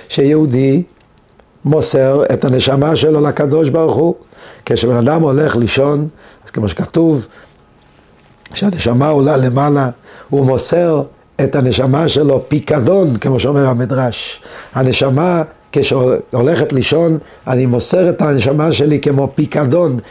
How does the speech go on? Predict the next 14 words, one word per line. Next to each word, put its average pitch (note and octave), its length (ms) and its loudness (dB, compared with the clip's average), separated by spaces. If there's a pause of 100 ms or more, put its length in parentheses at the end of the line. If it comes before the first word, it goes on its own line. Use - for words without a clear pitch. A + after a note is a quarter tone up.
(160)
"בידך C3+ 440 0
אפקיד F3 680 0
רוחי". D3 460 0 (400)
אני C3+ 180 0
נותן C3 360 0
את E3 100 -2
הנשמה D3 500 0
שלי, D3+ 260 0
שהקדוש C#3+ 500 0
ברוך D#3+ 180 -2
הוא F3 100 2
ישמור F#3+ 340 0
על F3 140 0
זה. D3+ 120 0